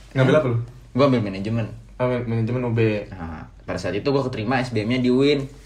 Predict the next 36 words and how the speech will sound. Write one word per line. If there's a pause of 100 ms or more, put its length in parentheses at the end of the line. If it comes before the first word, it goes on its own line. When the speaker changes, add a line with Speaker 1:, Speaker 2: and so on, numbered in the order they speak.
(200)
Speaker 1:
uin, (240)
uin
mana?
Speaker 2:
uin
Malang.
Speaker 1:
uin
Malang. (220)
Speaker 2:
Nah,
habis
itu
ya
udah. (800)
Pada
saat
itu
gua
juga, (600)
mimpi
gua
masih
kekecilan
sih. (300)
Speaker 1:
Iya. (320)
Speaker 2:
Kenapa
gua
ngambil
U
I? (240)
Kenapa
Speaker 1:
Ah.
Speaker 2:
gua
ngambil
U
G (180)
M? (240)
Speaker 1:
Ah.